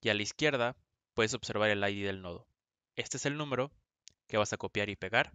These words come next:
en la columna de nodos de búsqueda recomendados. Como puedes observar, es el mismo número que obtuvimos de la pestaña de nodos de búsqueda recomendados o Browse Data.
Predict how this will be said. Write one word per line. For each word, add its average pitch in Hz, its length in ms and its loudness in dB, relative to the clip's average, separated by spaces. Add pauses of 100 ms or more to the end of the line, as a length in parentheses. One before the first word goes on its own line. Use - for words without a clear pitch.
(140)
en 110 120 -12
la 101 60 -10
columna 120 500 -4
de 127 180 -2 (140)
nodos 110 260 0
de 110 60 0
búsqueda 123 440 -2
recomendados. 92 760 -10 (920)
Como 110 180 -10
puedes 120 260 0
observar, 139 520 0 (180)
es 120 140 -4
el 110 80 -4
mismo 107 260 -8
número 131 460 -4
que 107 160 -2
obtuvimos 117 720 -8
de 107 120 -6
la 101 100 -6
pestaña 113 480 -6
de 101 120 -2
nodos 104 320 -4
de 104 40 -8
búsqueda 98 420 -6
recomendados 98 800 -8
o 110 120 -6
Browse 101 280 -2
Data. 90 300 -10